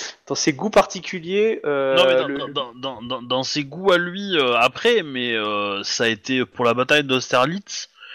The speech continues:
Speaker 2: c'est ce qu'il a fait en fait. Il a rencontré la veille les généraux russes et il s'est, euh, positionné en bas en fait, de, entre deux collines et, euh, et du coup, euh, et, et, et du coup, les, les Russes, quand ils sont arrivés pour le voir,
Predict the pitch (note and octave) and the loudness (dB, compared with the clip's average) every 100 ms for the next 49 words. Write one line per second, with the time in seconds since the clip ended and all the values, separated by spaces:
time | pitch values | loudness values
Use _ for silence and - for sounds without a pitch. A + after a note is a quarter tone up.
0 | - - A#2+ C3+ C#3+ - G#3 E3 C#3 B2+ | -8 -6 -2 4 4 4 2 2 0 -4
1 | A2+ G#2+ A#2 A#2+ C3 - C3+ C3+ D3+ D3+ | 0 2 2 -2 -2 2 2 4 2 2
2 | A2+ - _ _ _ _ - B2 A2 A#2 | -2 -10 _ _ _ _ -8 -4 -2 0
3 | A2 A2 A2+ G3+ A#3 - - - - - | 0 0 2 2 2 -2 -4 -10 -20 -18
4 | - - _ A#2 B2+ B2 A#2 B2+ B2 A#2 | -18 -20 _ 2 2 2 -2 -2 0 -2
5 | G#2 A#2 A2+ A#2 A#2 C3+ F3 D3+ A#2+ A#2+ | -2 -4 -2 0 0 0 0 0 0 6
6 | E3+ D#3 C3+ - A#2+ _ G#2+ A2+ A2 G#2 | 6 6 0 -8 -10 _ -18 -12 -10 -8
7 | G2+ G2+ - G2+ G2+ A2 B2 F3 C3+ G2+ | -8 -8 -12 -10 -8 -6 -6 -6 -6 -4
8 | F2 D#2+ D#2+ D#2 B1+ A#1+ C2 B1 D#2+ - | -6 -4 -4 -6 -6 -6 -8 -6 -6 -6
9 | - - D3+ D3 A2 F#2 - - - - | -12 -10 -2 2 2 2 -2 -4 -10 -10
10 | - _ F2+ F2+ - G#2 D2+ G2 F#2 - | -16 _ 2 2 2 2 0 -2 -4 -6
11 | F3 C3+ G2+ G2+ G#2+ C3+ - A#2+ - A#2 | 0 2 2 0 0 0 -2 -4 -4 -2
12 | G#2 G#2 G#2+ A#2 G#2+ G2 G#2 F#3 | 2 4 4 0 -2 -4 4 4